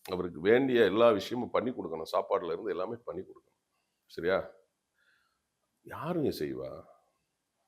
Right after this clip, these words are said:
அவரு கண்டுபிடிக்கிறாரு, "நீ இங்க இருக்கிற, அங்க இன்சிடென்ட் நடக்குதுன்னு சொல்றாங்க, அப்ப பொய்யா சொல்லிட்டு இருக்கிறாங்க,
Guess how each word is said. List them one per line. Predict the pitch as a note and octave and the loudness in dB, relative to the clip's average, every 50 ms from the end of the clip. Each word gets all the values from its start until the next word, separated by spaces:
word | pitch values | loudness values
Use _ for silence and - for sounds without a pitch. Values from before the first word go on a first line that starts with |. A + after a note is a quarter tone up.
| _ - - _ _ _ _ _ _ _ _ | _ -20 -20 _ _ _ _ _ _ _ _
அவரு | - A2 A#2+ B2 A#2+ - - _ _ _ _ _ - | -4 -4 -4 -4 -6 -10 -18 _ _ _ _ _ 0
கண்டுபிடிக்கிறாரு, | - C3 E3 G3 G3+ F3+ D#3 C#3 B2+ A2 G2+ F2+ | 2 2 2 2 2 2 2 4 6 4 4 4
"நீ | F#2 G#2+ C3 | 4 2 2
இங்க | C#3+ C3+ C3+ C#3 F#3+ | 4 4 6 8 8
இருக்கிற, | F3+ D#3 C#3+ B2+ B2 C3+ D#3+ D#3 | 8 8 6 6 6 6 6 6
அங்க | F2+ G2+ B2+ C3 C#3 C3+ | 4 2 2 4 4 6
இன்சிடென்ட் | B2+ B2 B2 C3+ C3+ D3+ D#3 D3+ C3+ B2 | 6 6 4 2 0 0 0 0 2 2
நடக்குதுன்னு | A#2 A2+ A2 A2+ A2 G2 | 2 0 0 -2 -2 -4
சொல்றாங்க, | G#2 G2+ G2+ G#2+ A#2+ | -4 -2 0 0 0
அப்ப | A#2 - G#2+ G2+ - | 0 -2 -4 -4 -4
பொய்யா | A2+ C3 C#3+ D3+ C#3 | -2 2 4 4 4
சொல்லிட்டு | - - G2 F#2 F#2+ E2+ E2+ | 4 2 -4 -10 -12 -12 -12
இருக்கிறாங்க, | E2+ E2 E2 E2+ F2+ A#2 | -8 -4 -4 -2 -2 -2